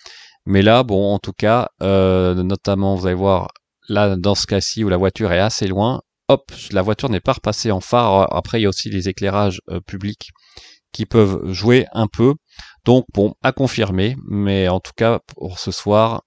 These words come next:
euh, sur le départemental, je n'ai pas eu de soucis particuliers. Puis comme l'hiver arrive, de toute façon, <laughs> je vais pouvoir tester ça de plus en plus puisque le soleil se couche plus tôt.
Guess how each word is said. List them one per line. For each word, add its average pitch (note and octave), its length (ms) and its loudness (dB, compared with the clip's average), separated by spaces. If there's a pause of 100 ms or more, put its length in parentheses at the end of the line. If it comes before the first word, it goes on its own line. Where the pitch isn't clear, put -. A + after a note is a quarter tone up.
euh, F2+ 360 0
sur - 220 -6
le F2+ 40 -4
départemental, G2 1000 -4
je F#2+ 160 -12
n'ai F2+ 100 -4
pas A2+ 200 0
eu A2 100 2
de - 80 -14
soucis A2 520 -8 (540)
particuliers. G2 540 -2
Puis E2+ 180 -8
comme F#2+ 180 -2
l'hiver F2+ 280 -2
arrive, F2 180 0
de - 40 -6
toute F2+ 120 -4
façon, - 240 -2
<laughs> - 0 -
je G2+ 100 0
vais B2 60 4
pouvoir A2+ 300 0
tester A2+ 360 -4
ça C3+ 220 0
de A#2 120 0
plus C3+ 220 -2
en A#2+ 140 2
plus D#3 360 -2
puisque A#2+ 340 -4 (760)
le C3 120 2
soleil C3+ 500 2
se - 160 -2
couche E3+ 500 2 (280)
plus D#3+ 160 0
tôt. E3 320 6